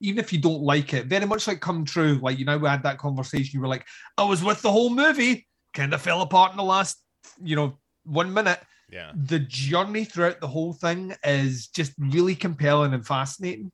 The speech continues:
Speaker 1: Um, and it's, like, just done in a way that I've not seen done before. It's ta-, it's ta-, tackling a subject matter I've seen plenty of filmmakers do,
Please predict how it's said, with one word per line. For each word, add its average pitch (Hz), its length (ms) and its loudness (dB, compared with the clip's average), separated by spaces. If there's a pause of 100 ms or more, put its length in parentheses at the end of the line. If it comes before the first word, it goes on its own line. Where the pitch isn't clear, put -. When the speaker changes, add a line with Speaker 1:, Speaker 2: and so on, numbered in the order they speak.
(120)
Speaker 1:
Um, 123 1000 0
and 170 280 0
it's, 170 180 -2
like, 185 220 -4
just 160 180 -4
done 180 160 2
in 165 100 2
a 156 60 4
way 143 220 2
that 135 120 -2
I've 127 160 -6
not 139 200 -6
seen 131 260 -6
done 123 260 -4
before. 127 480 -4 (280)
It's - 100 -20
ta-, 233 180 2
it's 202 200 -2
ta-, - 100 -4 (120)
tackling 190 420 -2
a 160 40 2
subject 147 300 0
matter 127 240 0
I've 123 80 -4
seen 143 200 -4
plenty 151 260 -2
of 139 60 -6
filmmakers 135 500 0
do, 135 240 0